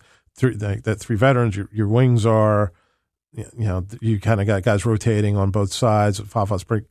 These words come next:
kinda locked up the, the left, but the right's been rotated a lot. But it's just that, that vacuum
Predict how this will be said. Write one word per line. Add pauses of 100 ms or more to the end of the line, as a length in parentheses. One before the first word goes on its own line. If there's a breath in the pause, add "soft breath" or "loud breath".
kinda
locked
up
the, (100)
the
left,
but
the
right's
been (380 soft breath)
rotated
a
lot. (1500)
But
it's
just
that,
that
vacuum